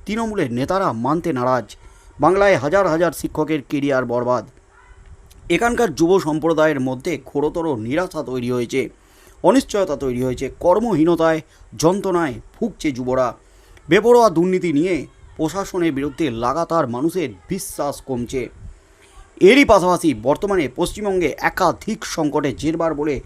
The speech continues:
দাবি করেছেন প্রধানমন্ত্রী। এই ইস্যুতে তৃণমূল নেতৃত্বাধীন সরকার কি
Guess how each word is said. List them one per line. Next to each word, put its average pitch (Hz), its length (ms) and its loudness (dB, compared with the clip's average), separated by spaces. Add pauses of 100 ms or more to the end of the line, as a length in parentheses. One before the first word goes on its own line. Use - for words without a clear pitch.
(380)
দাবি 175 220 0
করেছেন 151 360 0
প্রধানমন্ত্রী। 131 600 -2 (540)
এই 202 180 6
ইস্যুতে 233 320 0
তৃণমূল 220 400 -2
নেতৃত্বাধীন 185 680 0 (340)
সরকার 185 420 -2
কি 175 120 -2